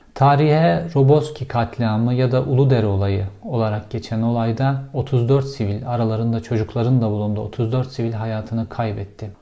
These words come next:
Bu olaydan sonra Genelkurmay Savcılığı ve Sivil Savcılık soruşturma başlattı ve sonra olay Genelkurmay Askeri Savcılığına devredildi.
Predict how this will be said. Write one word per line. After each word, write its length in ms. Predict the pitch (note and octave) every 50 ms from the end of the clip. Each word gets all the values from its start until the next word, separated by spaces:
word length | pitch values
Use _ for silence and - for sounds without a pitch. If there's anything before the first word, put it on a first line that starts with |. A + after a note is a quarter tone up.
| _ _ - -
Bu 120 | D#3+ F3 F#3+
olaydan 360 | G3+ G3 F#3+ F3 F#3 F#3+ F3+
sonra 380 | - - E3 E3+ E3+ E3+ F3
Genelkurmay 760 | E3+ D3 D3 D3 D3+ D#3 C#3+ C3 - D3+ D3+ D3+ D3+ D3+ D3 A2+
Savcılığı 640 | - - C3+ B2+ A#2+ A2+ A#2 B2 B2 C3+ C3+ C3+
ve 80 | C3+ C3
Sivil 300 | - - C3+ C3 C#3 C3+
Savcılık 520 | C3 - B2+ A#2+ A2 A2 A#2+ A#2+ B2+ C3
soruşturma 560 | - - B2+ A#2 G#2 - - - B2 A#2 A#2 A2+
başlattı 680 | G#2 F#2+ - - G#2+ G2+ G2 - - C#3+ C#3 C#3 C3+
ve 80 | C3 C3
sonra 320 | C3 - C3 B2+ B2 B2
olay 320 | A#2+ A#2+ A2+ A2+ A2+ A2+ A2
Genelkurmay 600 | A#2 A2+ A#2 A#2 A#2 A#2 - B2 A#2 A#2 A#2 A#2 A#2+
Askeri 360 | A#2 - - - - A2+ A#2
Savcılığına 720 | - - A#2 A2 G#2+ A2 A2+ G#2+ G#2+ A2 A2+ A#2 A#2 A#2
devredildi. 540 | A#2 A2+ G#2 G2+ G2+ G2 G2 G2+ G2 G2 -